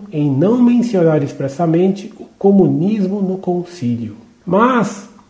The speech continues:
essa parte da mensagem já havia sido divulgada. Com certeza, não bastaria para explicar a proibição. Paulo sexto, apesar de ter ido solenemente a Fátima, pra quê?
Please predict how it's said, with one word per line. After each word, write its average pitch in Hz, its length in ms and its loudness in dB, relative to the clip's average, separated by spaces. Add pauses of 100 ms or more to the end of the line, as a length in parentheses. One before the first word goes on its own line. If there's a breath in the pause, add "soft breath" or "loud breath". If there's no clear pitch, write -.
(320 soft breath)
essa - 260 -8
parte 190 520 2
da 170 120 4
mensagem 170 580 2
já 185 120 2
havia 180 240 0
sido 175 260 -4
divulgada. 151 800 0 (500)
Com 151 200 2
certeza, 202 760 2 (640 soft breath)
não 262 400 6
bastaria 202 640 0
para 190 180 -2
explicar 165 480 -2
a 175 40 -2
proibição. 175 680 -4 (280)
Paulo 147 240 6
sexto, 196 600 2 (560 soft breath)
apesar 208 400 4
de 220 120 2
ter 208 220 6
ido 196 400 6
solenemente 202 960 2
a 135 60 -4
Fátima, 165 600 0 (360)
pra 254 140 -8
quê? - 300 -8